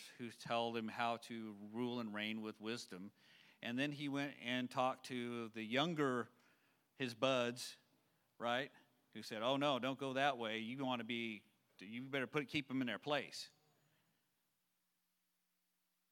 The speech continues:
So it says in twelve eight, "But he abandoned the counsel that the old men gave him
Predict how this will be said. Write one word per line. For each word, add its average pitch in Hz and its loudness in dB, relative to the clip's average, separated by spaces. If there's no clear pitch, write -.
So 131 4
it 123 2
says 143 8
in 110 -2
twelve 135 4
eight, 110 4
"But 123 2
he 139 2
abandoned 170 6
the 175 6
counsel 160 2
that 113 -2
the 113 -2
old 123 4
men 127 4
gave 117 2
him 85 -8